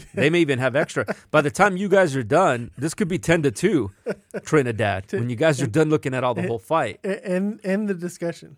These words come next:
Speaker 1: you know, at that point.
Speaker 2: That's exactly right.
Speaker 1: Yeah.
Speaker 2: The robbery is gonna be, how was, you know, why wasn't the,
Speaker 1: Mm-hmm.
Speaker 2: the margin even wider
Speaker 1: Yeah,
Speaker 2: for
Speaker 1: why,
Speaker 2: Trinidad?
Speaker 1: why wasn't it unanimous instead
Speaker 2: Yeah.
Speaker 1: of majority
Speaker 2: Yeah,
Speaker 1: decision?
Speaker 2: exactly. Exactly.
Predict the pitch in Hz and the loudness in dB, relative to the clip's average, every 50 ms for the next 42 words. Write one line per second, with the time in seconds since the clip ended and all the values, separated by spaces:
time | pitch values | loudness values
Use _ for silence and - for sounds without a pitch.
0 | _ _ - 165 156 147 127 - - 151 147 147 - - 117 - - - 123 123 | _ _ -16 -14 -12 -12 -12 -10 -10 -12 -12 -12 -16 -20 -18 -12 -8 -6 -6 -6
1 | - - 110 90 90 120 117 123 - - 104 85 92 110 117 104 92 82 85 110 | -6 -8 -8 -6 -4 -4 -4 -4 -4 -6 -6 -4 -2 -2 -2 -2 -4 -6 -6 -6
2 | 101 95 117 117 143 165 175 151 127 113 107 107 104 113 120 110 107 95 110 117 | -4 -2 0 0 0 -2 -2 -2 -2 -2 -2 -4 -4 -4 -6 -6 -6 -6 -4 -4
3 | 117 113 107 - - - - 120 123 131 131 127 127 123 110 123 - - 120 117 | -4 -6 -8 -10 -12 -10 -4 0 0 0 0 0 -2 -4 -4 -6 -8 -6 -6 -6
4 | 107 101 98 98 98 - - 98 98 120 117 127 127 123 131 110 120 127 185 143 | -4 -4 -6 -8 -10 -12 -12 -6 -2 0 2 2 2 0 -2 -2 -4 -6 -4 -2
5 | 120 113 104 95 107 104 107 113 123 131 110 117 113 110 120 117 113 98 98 98 | -2 -2 -2 -2 -4 -2 0 0 0 0 0 -2 -4 -2 -2 -2 -4 -4 -4 -6
6 | 95 98 123 190 165 - 87 85 - 151 113 117 160 160 131 110 101 98 90 - | -4 -2 -2 -2 -2 -4 -6 -10 -8 -6 -6 -4 -4 -4 -4 -4 -4 -6 -6 -4
7 | 160 165 175 175 185 185 185 196 170 139 139 147 143 151 160 185 185 170 143 120 | -4 -4 -2 -4 -4 -4 -6 -6 -8 -8 -10 -10 -8 -6 -6 -6 -6 -6 -8 -12
8 | - - 147 127 110 117 139 127 110 98 95 - - 156 156 175 180 170 151 135 | -14 -12 -6 0 2 4 4 4 2 0 -4 -8 -10 -8 -6 -6 -6 -6 -6 -4
9 | 110 120 135 131 117 107 101 101 101 120 123 135 143 - 104 95 87 90 92 - | 0 2 4 4 4 2 0 0 0 0 0 0 -2 -4 -6 -8 -8 -8 -10 -12
10 | 101 92 90 95 104 107 117 131 135 - 98 85 87 92 | -12 -12 -10 -6 -4 -4 -4 -4 -6 -8 -10 -10 -10 -12